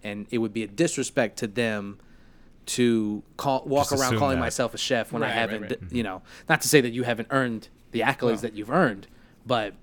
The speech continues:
Speaker 1: is it kind of in the same vein of, like
Speaker 3: Yeah, yeah, yeah. I mean, to me, yeah, exa-, it's, that's a, that was a very good way of, like, explaining that. It's just, I don't feel like the guys that have done that, like, those are martial artists. I'm
Speaker 1: Yeah.
Speaker 3: a person who knows some martial <laughs> arts.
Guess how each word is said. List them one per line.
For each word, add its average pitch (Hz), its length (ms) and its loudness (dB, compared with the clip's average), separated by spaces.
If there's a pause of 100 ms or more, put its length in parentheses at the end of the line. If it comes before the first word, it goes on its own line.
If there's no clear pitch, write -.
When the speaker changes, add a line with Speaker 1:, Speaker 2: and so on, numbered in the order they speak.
(140)
Speaker 1:
is 151 160 0
it 143 40 -2
kind 147 220 6
of 120 80 2
in 123 80 0
the 120 60 -2
same 120 260 0
vein 120 240 0
of, 107 120 -2
like 107 240 -2
Speaker 3:
Yeah, 226 260 4
yeah, 220 140 2
yeah. 196 100 0
I - 20 0
mean, 156 160 -2
to 160 100 -8
me, 190 120 -4
yeah, 151 240 -4
exa-, - 180 -8
it's, - 220 -10
that's 160 200 -6
a, 147 40 -8
that 135 300 -2
was 143 100 -2
a 127 40 -10
very 135 220 -2
good 120 160 -8
way 113 160 -2
of, 107 80 -4
like, 107 280 -8 (840)
explaining 123 540 -6
that. 101 280 -16
It's - 180 -10
just, - 340 -8 (180)
I 147 120 -6
don't 160 220 0
feel 143 440 2
like 123 420 -6
the 139 80 -12
guys 135 340 0
that 120 160 -8
have 135 220 0
done 143 180 0
that, 139 260 0
like, 113 160 -8
those 143 220 0
are 143 60 -2
martial 139 340 -2
artists. 123 400 -4
I'm 127 180 -4
Speaker 1:
Yeah. 113 140 0
Speaker 3:
a 98 40 -8
person 127 280 -8
who 123 100 -12
knows 120 280 -10
some 117 160 -12
martial 117 380 -8
<laughs> 120 40 -6
arts. - 360 -10